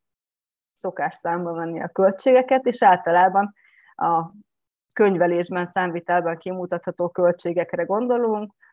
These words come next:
hogy milyen kiadásaink vannak, a, az alkalmazottaknak a bére, a beépülő, ö, munkaanyagok, ö, stb. Tehát amiről számlánk is van,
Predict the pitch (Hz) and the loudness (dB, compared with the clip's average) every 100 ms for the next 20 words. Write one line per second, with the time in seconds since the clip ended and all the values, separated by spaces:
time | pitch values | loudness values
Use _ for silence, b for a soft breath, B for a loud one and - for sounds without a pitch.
0 | - 190 170 160 175 175 165 165 - 156 | -8 -2 0 -2 0 0 2 0 -2 -8
1 | 170 - 208 233 185 180 - 170 170 170 | -8 -4 -2 2 0 0 -4 -2 -2 -4
2 | 180 _ _ _ _ _ _ 180 196 185 | -8 _ _ _ _ _ _ 2 4 4
3 | 185 180 175 170 170 160 - 156 - 156 | 2 -2 0 -2 -4 -8 -8 -10 -6 -4
4 | 202 254 226 190 175 170 175 - 151 151 | 0 2 4 6 6 6 2 2 2 2
5 | 151 160 180 175 185 185 175 170 - 170 | -2 -6 -6 -2 -2 0 0 -2 -6 -10
6 | 175 175 170 _ _ 165 175 170 170 170 | -4 -4 -4 _ _ -12 -8 -8 -10 -12
7 | 175 _ _ _ _ _ _ _ _ _ | -20 _ _ _ _ _ _ _ _ _
8 | 220 254 254 190 185 175 170 180 170 - | 6 6 6 6 6 4 4 4 4 0
9 | - 160 160 160 170 180 _ _ _ _ | -4 0 2 2 -2 -8 _ _ _ _
10 | - - 196 226 220 240 247 180 185 185 | -8 -4 0 0 2 2 2 2 2 0
11 | 185 180 170 _ _ - 196 185 175 175 | 2 0 0 _ _ -2 0 0 -4 -6
12 | 190 180 220 247 | -10 -10 -6 -6